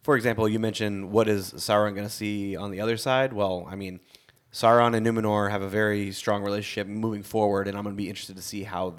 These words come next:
that plays out. But that's all I'm gonna say right now. I don't wanna spoil too much for anybody who is not in the lore. Uh, I know s-, the, the hardcore fans out there, they know what I'm talking about. I'm talking about you, Chad.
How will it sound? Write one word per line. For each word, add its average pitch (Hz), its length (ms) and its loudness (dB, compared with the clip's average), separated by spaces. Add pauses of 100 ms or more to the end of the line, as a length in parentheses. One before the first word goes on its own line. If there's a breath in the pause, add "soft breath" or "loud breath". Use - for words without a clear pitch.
(100)
that 95 280 -6
plays 90 320 -10
out. 85 220 -12
But 101 80 -6
that's 104 160 -4
all 123 60 6
I'm 120 40 4
gonna 117 140 2
say 110 180 0
right 107 140 0
now. 107 180 -2
I 101 40 -4
don't 107 80 -6
wanna 104 100 -8
spoil 101 240 -2
too 107 140 -8
much 101 200 -4
for 98 140 -2
anybody 98 260 -4
who 101 80 -6
is 92 120 -8
not 92 280 -10
in 101 120 -12
the 92 80 -8
lore. 87 340 -8 (500 loud breath)
Uh, 95 440 -4
I 107 100 -4
know 110 240 -2
s-, 101 120 -10
the, 107 400 -4
the 98 160 -4
hardcore 147 340 4
fans 117 180 2
out 110 60 0
there, 110 280 2
they 120 180 0
know 127 100 4
what 110 60 4
I'm 98 40 -2
talking 104 160 0
about. 104 120 0
I'm 98 40 -10
talking 107 180 0
about 101 140 -4
you, 104 100 -2
Chad. 98 360 -4